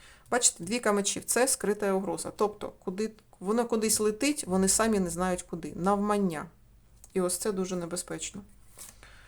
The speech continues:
Е, місто Кривий Ріг. Е, обстріл на найближчий місяць. Світло, проблеми або енергетика. Небезпека з повітря.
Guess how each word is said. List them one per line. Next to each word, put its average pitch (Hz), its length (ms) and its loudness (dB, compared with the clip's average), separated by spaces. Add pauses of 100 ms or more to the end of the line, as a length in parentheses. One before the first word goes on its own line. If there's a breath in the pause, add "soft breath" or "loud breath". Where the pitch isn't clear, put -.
(520 loud breath)
Е, 180 260 0
місто 214 340 -2
Кривий 190 360 -4
Ріг. 165 280 -10 (120)
Е, 170 320 -10 (380)
обстріл 196 600 -6
на 185 160 -4
найближчий 185 720 -4
місяць. 175 580 -6
Світло, 185 520 -4
проблеми 196 640 -4
або 180 320 -2
енергетика. 175 880 -6 (880 soft breath)
Небезпека 190 640 -4
з 202 60 -2
повітря. 170 680 -6